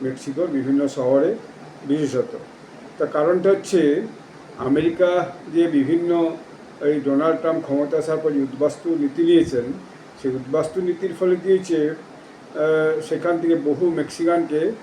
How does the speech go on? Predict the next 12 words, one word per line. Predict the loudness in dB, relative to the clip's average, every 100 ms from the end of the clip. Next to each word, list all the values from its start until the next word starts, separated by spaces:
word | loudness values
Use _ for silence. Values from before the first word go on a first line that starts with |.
| -16 -20 -10
তিনি | -2 0 2 0 -4 -16 -14 0
বের | 0 4
করে | 2
দিয়েছেন, | 2 -6 -8 -12 -16 -20 -20 -6
জোর | 2 2 4
করে | 2
বের | 2 0
করে | 2
দিয়েছেন। | 2 2 0 0
তারপর | 2 2 2
কিছু | -4 -2
লোক, | 2 2